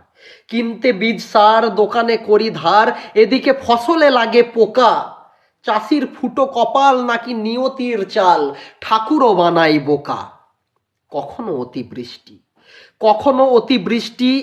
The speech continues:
আনে অনাসৃষ্টি, কখনো আবার খরা। যে করে চাষ তার সদা উপবাস, চাষির আর এক নাম মরা।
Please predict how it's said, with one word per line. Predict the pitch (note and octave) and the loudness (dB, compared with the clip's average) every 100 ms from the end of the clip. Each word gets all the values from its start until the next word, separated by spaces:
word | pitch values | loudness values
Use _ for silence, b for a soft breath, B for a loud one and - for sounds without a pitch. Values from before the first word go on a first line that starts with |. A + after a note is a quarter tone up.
| - | -4
আনে | F#3+ A3 B3+ | -4 2 2
অনাসৃষ্টি, | G#3+ A3 A#3 A#3 - A3+ - - B3 C#4+ C#4+ B B | 2 -2 -2 -2 -4 -8 -8 -8 -2 -2 -2 B B
কখনো | B3 A#3 - D4 D4+ C4+ | 2 2 2 2 2 4
আবার | A3+ A#3 A3+ A3+ | 4 4 4 2
খরা। | - - G3+ A3 G#3+ E3 - - _ b b b | 0 2 4 4 2 -2 -10 -20 _ b b b
যে | D#3 A3+ | -2 0
করে | A3+ G#3+ G#3+ A3 | 2 2 2 0
চাষ | A3 F#3+ G3+ A3 - | 2 2 4 2 -2
তার | G3 G3 G3 | 2 2 2
সদা | - F#3+ F#3+ A#3 A3+ | -2 -2 0 0 0
উপবাস, | F#3 - E3 D3 D3 C#3 A#2+ - - _ _ _ | -4 -2 0 2 2 0 -4 -12 -20 _ _ _
চাষির | G3 F3 - A3 - - | -4 -4 -2 -4 -4 -2
আর | E3 F#3+ | 0 2
এক | B3 - | 0 -4
নাম | F#3 D#3 D3 C#3 C#3 C3+ | -4 0 0 -2 -6 -6
মরা। | B2+ B2+ A#2 | -4 -2 -4